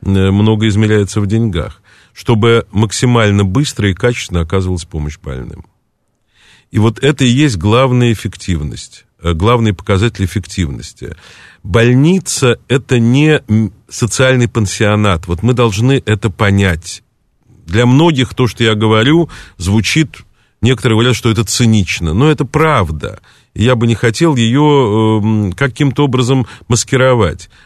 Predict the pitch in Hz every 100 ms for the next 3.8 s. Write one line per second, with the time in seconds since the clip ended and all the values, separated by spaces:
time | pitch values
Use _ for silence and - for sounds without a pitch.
0 | - 87 113 113 131 165 - - 180 170
1 | - 120 123 143 - 127 123 107 107 -
2 | 104 104 135 147 110 87 80 - - 92
3 | - 95 98 80 113 151 98